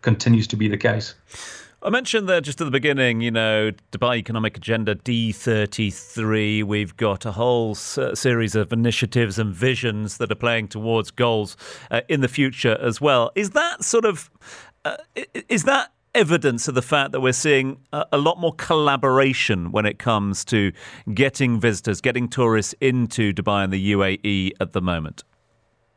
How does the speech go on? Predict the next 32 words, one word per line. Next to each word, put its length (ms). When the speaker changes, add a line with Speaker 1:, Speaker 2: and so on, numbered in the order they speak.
Speaker 1:
Uh, 140
col-, 320
collaboration 640
is 140
outstanding, 640
and 80
it's 220
always 320
been 360
one 240
of 120
the 80
pillars 580
of 300
the 80
success 540
of 120
Dubai, 400
the 80
way 260
that 120
stakeholders 760
are 80
engaged 540
around 260
industry 540
and 120
how 240
that 240
group 260
comes 260
together 520